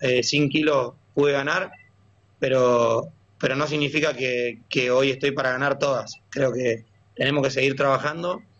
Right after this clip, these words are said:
porque si un auto con cuarenta kilos hace la pole,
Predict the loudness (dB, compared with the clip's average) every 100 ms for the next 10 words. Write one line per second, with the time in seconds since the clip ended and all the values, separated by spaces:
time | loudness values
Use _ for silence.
0 | _ _ -4 -4 0 2 4 2 0 2
1 | 2 0 0 0 0 -2 -2 0 2 0
2 | 0 -2 2 0 0